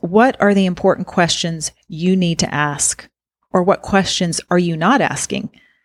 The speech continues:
that you should be? So some, some questions to consider. Why is it important that you're here? What can we learn from failure? Or what's most important for us to learn from failure? Or what are our core values?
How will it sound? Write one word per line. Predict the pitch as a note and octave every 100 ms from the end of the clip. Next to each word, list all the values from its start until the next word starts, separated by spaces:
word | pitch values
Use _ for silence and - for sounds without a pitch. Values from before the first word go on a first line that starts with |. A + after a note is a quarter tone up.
| _
that | E3
you | - D#3
should | - F3
be? | - - - _ _ _ _ _ -
So | - -
some, | - - F3 -
some | F#3
questions | F3+ F#3 F3 F#3+ E3+
to | F3+
consider. | - E3+ G3+ F#3 F#3+ - _ _ -
Why | D#3+ D#3+
is | G3 G#3
it | A3
important | A3 G#3+ B3+ A#3+ - - - _ -
that | E3+
you're | D#3+ E3
here? | F3+ D#3+ D#3 C#3+ - _ _ _
What | F3+ -
can | G#3
we | G3 F#3
learn | G3 G#3
from | G3+ F3+
failure? | E3+ F#3 F#3 F3+ D3 -
Or | - E3+
what's | F3+ F3 - G#3+
most | F#3 F3
important | F#3+ - A3 F3+
for | - F3+
us | E3 D#3
to | -
learn | E3 D#3+
from | D#3 E3
failure? | D3+ E3+ D#3+ D#3 C#3 - - _ - -
Or | E3+
what | D#3 F3
are | F3 E3+
our | E3 D#3+ D#3
core | - F3 D3+
values? | D3+ D3+ D3 D#3+ -